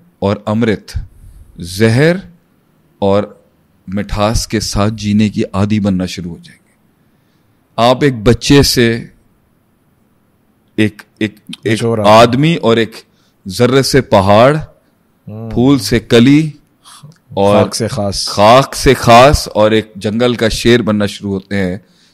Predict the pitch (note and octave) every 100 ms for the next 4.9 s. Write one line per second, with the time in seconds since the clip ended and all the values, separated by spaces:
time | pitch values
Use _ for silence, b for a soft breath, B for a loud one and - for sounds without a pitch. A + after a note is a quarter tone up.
0 | - G#2+ A2 A2+ G#2+ C#3+ A2+ B2+ C#3 D3
1 | D3+ C3+ D3 B2 A2+ G2+ F#2 F#2 - -
2 | - A2+ B2+ C3+ A#2+ B2 - B2+ B2+ A#2
3 | A2 A#2 A#2+ A#2+ - _ _ _ _ _
4 | _ _ F#2+ G#2 G2+ A2+ A#2 A#2